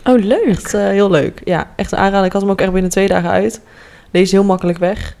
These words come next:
Speaker 2: En, eh, ja, dus ja, dat boek heb ik nog gelezen. En
Speaker 1: En hoeveel
Speaker 2: jij?
Speaker 1: bladzijden was het?
Speaker 2: Ja, dat weet ik op dit moment even niet. Maar ik denk iets van honderdtachtig of zo.
Speaker 1: Oh ja, maar
Speaker 2: En
Speaker 1: dat is
Speaker 2: niet
Speaker 1: op zich wel prima om te lezen.
Speaker 2: Ja, ja.
Speaker 1: Ja, ja,
Speaker 2: Echt
Speaker 1: leuk.
Speaker 2: wel. Ik wist dus ook helemaal niet hoe doping werkte, maar dat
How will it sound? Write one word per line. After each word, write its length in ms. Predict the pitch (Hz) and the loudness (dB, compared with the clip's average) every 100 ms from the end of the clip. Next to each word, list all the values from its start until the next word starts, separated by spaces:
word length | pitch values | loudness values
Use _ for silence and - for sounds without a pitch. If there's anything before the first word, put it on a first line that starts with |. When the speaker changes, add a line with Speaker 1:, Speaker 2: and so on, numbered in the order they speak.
| _ | _
Speaker 2:
En, 320 | - 175 175 175 | -4 -2 0 0
eh, 260 | 170 165 170 - | 0 0 -4 -6
ja, 220 | - 151 147 - _ _ | -6 -6 -6 -18 _ _
dus 180 | 226 196 | -2 0
ja, 180 | 196 156 | 0 0
dat 180 | 151 160 | 0 -2
boek 140 | 151 | -6
heb 100 | - | -8
ik 60 | 156 | -8
nog 140 | - | -8
gelezen. 260 | 180 180 180 | -6 -6 -4
En 60 | |
Speaker 1:
En 60 | 185 | 2
hoeveel 160 | 208 208 | 4 4
Speaker 2:
jij? 80 | 196 | 4
Speaker 1:
bladzijden 440 | 202 - 185 175 | 4 4 0 0
was 160 | 175 160 | -2 -4
het? 260 | 135 - - - - - - - - - - - | -6 -10 -20 -20 -20 -20 -20 -20 -20 -20 -20 -20
Speaker 2:
Ja, 480 | - 139 127 123 135 - - - - _ - - | -12 -8 -6 -6 -8 -12 -20 -20 -20 _ -20 -10
dat 140 | - 151 | -4 -2
weet 160 | 156 | -2
ik 100 | 165 | -2
op 60 | 156 | -2
dit 160 | 160 156 | 0 2
moment 260 | 156 156 | 0 0
even 180 | 156 151 | 0 0
niet. 140 | 147 | -2
Maar 100 | 147 | 0
ik 60 | 151 | 4
denk 140 | 165 | 4
iets 180 | 185 185 | 4 0
van 160 | - 185 | 2 2
honderdtachtig 580 | 175 175 165 151 - 127 135 | 4 2 2 0 0 -2 0
of 60 | |
zo. 260 | 147 180 165 147 - | 2 6 6 2 2
Speaker 1:
Oh 100 | 160 | 4
ja, 240 | 143 - | 4 0
maar 160 | - 165 | 2 4
Speaker 2:
En 80 | 165 | 8
Speaker 1:
dat 80 | 170 | 6
is 60 | |
Speaker 2:
niet 100 | 170 | 6
Speaker 1:
op 60 | 175 | 2
zich 160 | 170 | 2
wel 140 | 175 151 | 4 2
prima 360 | - 175 143 139 | 2 0 2 0
om 220 | 139 135 - | -2 -6 -8
te 120 | - | -6
lezen. 300 | 131 143 131 | -4 -4 -2
Speaker 2:
Ja, 320 | - 170 - - - | 4 4 4 -4 -4
ja. 100 | 160 | -2
Speaker 1:
Ja, 220 | 131 - - - | -2 -6 -16 -18
ja, 260 | - 269 | -10 -8
Speaker 2:
Echt 160 | 202 131 | -4 0
Speaker 1:
leuk. 100 | 180 | 2
Speaker 2:
wel. 220 | 180 175 | 4 4
Ik 120 | - 226 | 2 4
wist 140 | 214 | 4
dus 120 | 208 | 6
ook 120 | 196 | 4
helemaal 240 | 190 185 185 | 6 4 6
niet 160 | 180 | 4
hoe 120 | 175 165 | 4 4
doping 320 | 170 165 156 | 4 4 2
werkte, 300 | 147 170 151 | 4 4 2
maar 80 | 135 | -4
dat 200 | 147 - | -4 -6